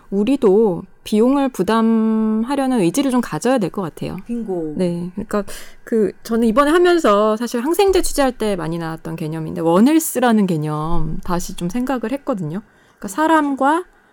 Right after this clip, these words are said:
Speaker 1: 동물과 환경이 다 하나로 연결돼 있다는 거.
Speaker 2: 원헬스.
Speaker 1: 네, 그 뭐 우리가 좀 저렴한 달걀을 저도 지금까지 너무 잘 먹었지만 그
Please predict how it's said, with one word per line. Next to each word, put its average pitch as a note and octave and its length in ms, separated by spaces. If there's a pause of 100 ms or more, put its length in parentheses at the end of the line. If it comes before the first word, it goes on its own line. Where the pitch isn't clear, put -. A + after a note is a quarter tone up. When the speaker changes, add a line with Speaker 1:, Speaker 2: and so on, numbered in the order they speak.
(120)
Speaker 1:
동물과 G#3+ 540
환경이 D4+ 480
다 E3+ 260
하나로 B3 260
연결돼 F#3+ 480
있다는 D#3+ 380
거. D#3+ 160
Speaker 2:
원헬스. E3+ 480 (260)
Speaker 1:
네, G3 220 (120)
그 - 200 (280)
뭐 A3+ 440
우리가 A3 560 (420)
좀 B3+ 160
저렴한 B3+ 480
달걀을 G#3+ 680
저도 A#3 400
지금까지 G#3+ 520
너무 F3 180
잘 F3+ 220
먹었지만 E3 880 (640)
그 B3+ 480